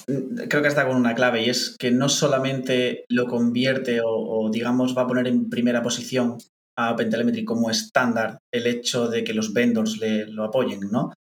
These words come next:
Eh, yo creo que también la clave que has dado ha sido las integraciones. O sea, el poder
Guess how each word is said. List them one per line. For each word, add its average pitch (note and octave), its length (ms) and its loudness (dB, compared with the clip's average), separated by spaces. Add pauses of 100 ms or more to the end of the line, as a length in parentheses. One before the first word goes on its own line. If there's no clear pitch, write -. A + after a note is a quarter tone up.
(160)
Eh, B2 340 2
yo C3+ 100 -2
creo C3 140 0
que C#3+ 80 0
también C3 440 2 (300)
la B2 180 0
clave B2 220 0
que A#2+ 60 -2
has A#2+ 80 -2
dado A#2+ 100 0
ha - 20 -4
sido A#2+ 160 -2
las A#2 140 0
integraciones. G#2 560 -6
O - 240 -18
sea, A#2 240 0
el A#2+ 180 0
poder B2 560 0